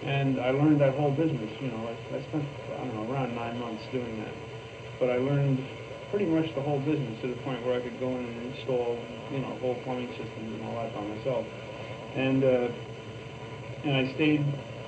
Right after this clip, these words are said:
away from all, all kinds of drugs. And I felt pretty good about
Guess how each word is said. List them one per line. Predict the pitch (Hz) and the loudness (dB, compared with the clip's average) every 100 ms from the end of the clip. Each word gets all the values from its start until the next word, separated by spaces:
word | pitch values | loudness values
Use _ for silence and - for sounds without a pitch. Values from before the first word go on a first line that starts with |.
| 143 | -2
away | 139 139 143 | 2 4 4
from | 143 135 | 2 2
all, | 143 147 143 143 - | 6 6 4 0 -2
all | 143 139 | 0 0
kinds | 147 139 139 | 0 0 0
of | 123 | 0
drugs. | 123 123 123 - - - - - - - - - - | 2 2 0 -6 -10 -12 -12 -12 -10 -10 -10 -10 -6
And | - 143 143 143 135 - - - | 0 4 6 6 4 0 -8 -4
I | 143 143 | -2 2
felt | 170 156 - | 2 2 4
pretty | 180 | 2
good | 165 170 | 6 6
about | 139 131 127 | 8 6 4